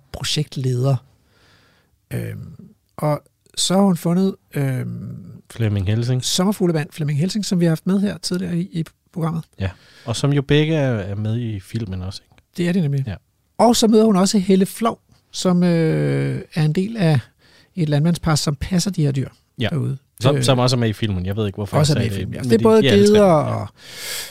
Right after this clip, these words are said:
Speaker 1: øh, heste og kvæg.
Speaker 2: Ja. Og Emma er altså rundt for at se, hvordan Hammer Bakker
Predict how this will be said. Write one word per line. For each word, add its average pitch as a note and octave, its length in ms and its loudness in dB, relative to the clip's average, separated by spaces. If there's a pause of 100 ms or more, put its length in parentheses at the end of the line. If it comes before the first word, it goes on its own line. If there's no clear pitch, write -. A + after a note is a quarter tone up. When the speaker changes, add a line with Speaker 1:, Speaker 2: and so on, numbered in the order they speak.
(100)
Speaker 1:
øh, - 120 -8
heste C#3+ 560 2
og - 480 -8
kvæg. - 340 -12 (280)
Speaker 2:
Ja. - 80 -6 (920)
Og C3+ 260 -2
Emma D#3+ 160 0
er E3 60 2
altså C#3 240 0
rundt C3+ 260 -4
for A#2 180 -2
at G#2+ 60 -4
se, C3+ 320 -2 (380)
hvordan G#2+ 420 -4 (580)
Hammer G#2 300 -4
Bakker F#2+ 340 -6